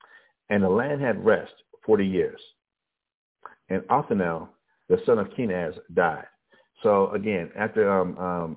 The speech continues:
Othniel, uh, bought, the Most High used him to bring victory, um, and to save the Israelites from the hand of, uh, Cushan for the eight years that we were in the captivity. Uh, we, we were delivered, and for forty years, we were, we were, um,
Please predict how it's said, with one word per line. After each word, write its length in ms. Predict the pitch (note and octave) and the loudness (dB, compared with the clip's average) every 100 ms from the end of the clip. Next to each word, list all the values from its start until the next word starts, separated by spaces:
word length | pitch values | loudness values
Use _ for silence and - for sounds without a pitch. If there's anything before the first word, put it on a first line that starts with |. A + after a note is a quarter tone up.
| - | -4
Othniel, 480 | A#2 B2 A#2+ G2 - | -4 -2 -2 -2 -4
uh, 120 | F#2 | -4
bought, 320 | E2+ G2 D#2+ - _ _ F#2+ | -2 -4 -6 -12 _ _ -4
the 80 | |
Most 200 | F2+ B2 | -2 0
High 80 | C3 | 0
used 260 | A2+ A#2 A#2 | 0 0 -2
him 100 | A2+ | -4
to 60 | |
bring 200 | G2+ F2+ | -2 -4
victory, 440 | F#2 A2 B2 A#2 A#2 _ F#2 | 0 -2 -2 -8 -10 _ -6
um, 480 | F2 E2 D#2+ D#2 - _ _ - _ | -4 -4 -6 -8 -16 _ _ -20 _
and 160 | F#2+ E2 | -6 0
to 60 | |
save 120 | A2+ | 2
the 140 | G#2+ A2 | 2 0
Israelites 320 | A2 A2 G#2+ - _ | 0 -2 -2 -8 _
from 140 | F#2+ | -4
the 160 | F2+ E2 | -4 -4
hand 200 | G2+ G2+ | -6 -6
of, 80 | - | -8
uh, 240 | F#2+ F2 - | -4 -4 -4
Cushan 600 | G#2+ - A2+ A#2+ B2+ - _ _ _ _ - - _ | -8 -4 -4 -4 -6 -14 _ _ _ _ -20 -20 _
for 100 | F#2 | 2
the 160 | F2+ G#2 | 2 2
eight 100 | G#2 | 0
years 220 | G#2 G#2 | 0 2
that 120 | F#2+ | 2
we 80 | G2 | 2
were 60 | |
in 80 | G2 | -2
the 60 | F#2 | -2
captivity. 640 | F#2 - B2+ B2+ B2+ B2+ _ _ _ _ G2 | -4 -2 -4 -2 -4 -8 _ _ _ _ -4
Uh, 120 | F2 | -2
we, 120 | F2 | 0
we 260 | F#2 F#2+ G2 | -2 -2 -4
were 60 | F2 | -2
delivered, 500 | F#2 A#2 A#2 A2+ - - | 0 0 0 -2 -6 -8
and 420 | F2+ F2+ F2+ F2 _ - | -6 -4 -6 -8 _ -14
for 100 | E2+ | -6
forty 220 | C3 C#3 | 0 0
years, 360 | D3 D3+ A2 G2 - _ _ _ _ _ _ - | 2 4 4 2 -6 _ _ _ _ _ _ -4
we 140 | G2 | 0
were, 200 | G#2 G2 | 2 0
we 120 | F#2 G2+ | 0 0
were, 240 | G2 F2 | 0 0
um, 460 | F#2 F2+ E2+ D#2 | -2 -2 -4 -8